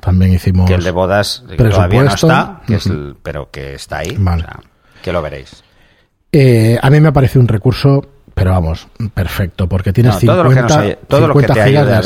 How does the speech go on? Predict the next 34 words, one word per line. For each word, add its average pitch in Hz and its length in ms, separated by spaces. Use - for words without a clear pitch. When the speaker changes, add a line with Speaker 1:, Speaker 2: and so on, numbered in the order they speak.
Speaker 2:
ven-, - 80
a 101 180
Speaker 1:
es 101 80
que, 107 80
claro, 151 200
Speaker 2:
venderte. 156 360
Speaker 1:
a 117 60
ver, 113 320
nosotros 151 560
planteamos 131 500
los 113 140
cursos 127 300
para - 180
que 104 80
tengáis 101 320
todos 175 220
los 147 120
recursos 117 320
como 113 200
fotógrafos 165 500
para 110 180
lanzarte 143 680
y 101 240
liarte 107 320
a 101 60
ser 101 100
fotógrafo, 85 480
vale. 80 240
Pero, 98 560
hostia, 95 320
no 95 200
puedes 123 180
ser 90 100
programador. 76 540